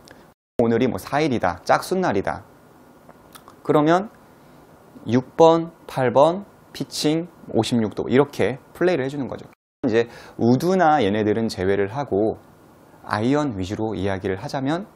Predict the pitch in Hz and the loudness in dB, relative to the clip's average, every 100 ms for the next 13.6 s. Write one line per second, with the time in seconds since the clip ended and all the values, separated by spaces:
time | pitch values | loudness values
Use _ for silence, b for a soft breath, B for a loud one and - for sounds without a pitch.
0 | _ - 92 107 85 92 - - b b | _ -6 -4 -4 -6 -10 -16 -20 b b
1 | b - _ _ _ - B - - 220 | b -20 _ _ _ -20 B -8 0 4
2 | 196 180 - - - 110 135 185 185 156 | 4 4 0 -8 -8 -2 2 0 0 -4
3 | 156 107 87 87 85 - - _ - - | -2 -4 -4 -6 -6 -8 -20 _ -20 -20
4 | - - - - 113 110 92 92 - - | -20 -20 -8 -2 -2 -2 -6 -6 -12 -20
5 | - - - - B B - - 113 120 | -20 -20 -20 -20 B B -16 0 4 6
6 | 143 - 175 170 127 104 131 120 131 180 | 4 6 6 6 4 2 -4 -6 -4 -4
7 | 175 185 185 180 165 95 101 110 110 127 | 0 2 4 4 2 0 -2 -4 -4 -6
8 | 147 135 104 113 92 - - - - - | -6 -6 -6 -6 -8 -12 -20 -20 -20 -20
9 | b b b - 131 - 196 196 190 135 | b b b -4 -4 2 4 4 2 2
10 | 98 87 139 - - 131 139 - 220 226 | 2 2 0 -2 -8 -4 -2 0 0 2
11 | 220 135 101 110 - - - - - - | 2 0 0 -4 -6 -16 -20 -20 -20 -20
12 | - - - - - - 151 147 113 104 | -20 -20 -20 -16 -8 0 4 4 4 -2
13 | - 101 98 107 143 | -2 -4 -2 -4 -4